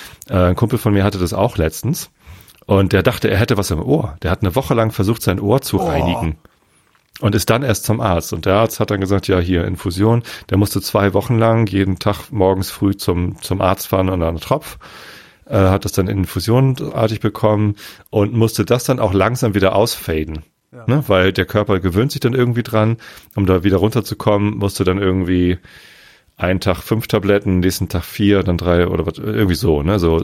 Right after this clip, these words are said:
Speaker 1: runterskalieren. Und der war richtig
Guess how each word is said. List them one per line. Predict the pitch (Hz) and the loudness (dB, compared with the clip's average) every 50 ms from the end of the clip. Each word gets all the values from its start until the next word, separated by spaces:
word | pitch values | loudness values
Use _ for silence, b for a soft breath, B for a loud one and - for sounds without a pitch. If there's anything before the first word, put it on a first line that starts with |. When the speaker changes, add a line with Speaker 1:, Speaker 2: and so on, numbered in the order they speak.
| - - 92 92 | -2 -6 -10 -4
Speaker 1:
runterskalieren. | 87 90 85 - 80 76 - - 78 71 78 78 76 78 - B B B B B B B B B _ | -4 -4 -2 -2 -6 -6 -4 -6 -6 -4 -2 -4 -4 -4 -6 B B B B B B B B B _
Und | - 104 92 90 90 87 87 82 82 80 - | -2 2 2 4 4 4 4 2 2 0 0
der | 90 90 98 92 | 2 2 2 2
war | 95 87 80 73 73 80 80 | 2 0 -2 -2 -4 -2 0
richtig | 90 87 82 - - - - - 73 - - - - | 2 2 2 0 -4 -6 -6 -8 -8 -8 -8 -14 -14